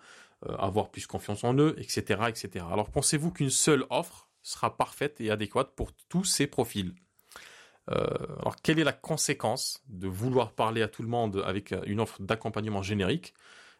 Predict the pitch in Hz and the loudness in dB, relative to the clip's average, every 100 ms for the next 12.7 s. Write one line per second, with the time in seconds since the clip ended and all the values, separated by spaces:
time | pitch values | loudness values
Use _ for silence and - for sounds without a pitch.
0 | _ - 117 - 139 117 110 147 113 104 | _ -2 0 2 2 2 2 4 4 4
1 | 113 98 90 - - - - 104 110 - | 4 4 2 -4 -10 -12 -6 -2 -2 -4
2 | - 110 - 113 120 104 - 101 - _ | -4 -4 0 2 4 2 2 -4 -6 _
3 | _ - - - - 95 113 131 147 143 | _ -20 -20 -14 -2 0 2 2 0 0
4 | 135 131 127 135 - 113 - 117 - 117 | 0 2 0 -2 -4 -8 -6 -4 -4 0
5 | 110 107 98 90 90 98 104 - 110 101 | 2 4 2 0 0 0 0 -4 -2 0
6 | 95 - 185 240 117 - - 120 117 202 | 0 0 0 0 0 2 2 2 0 0
7 | 202 - _ 156 147 139 - - 113 107 | -2 -4 _ -2 -2 -6 -6 -4 -4 -2
8 | 110 95 110 151 - _ - - - - | -2 -4 -6 -10 -12 _ -20 -20 -20 -8
9 | 131 - 180 180 151 120 139 135 110 92 | -6 2 2 4 0 4 2 4 2 2
10 | 101 127 120 110 107 - 101 - 170 143 | 2 4 4 2 0 0 -6 -4 0 0
11 | 123 - - 135 120 113 - 139 - 131 | 0 -8 -2 0 0 -6 -6 -6 0 0
12 | 131 107 95 - 104 98 95 | 2 0 0 0 0 0 -2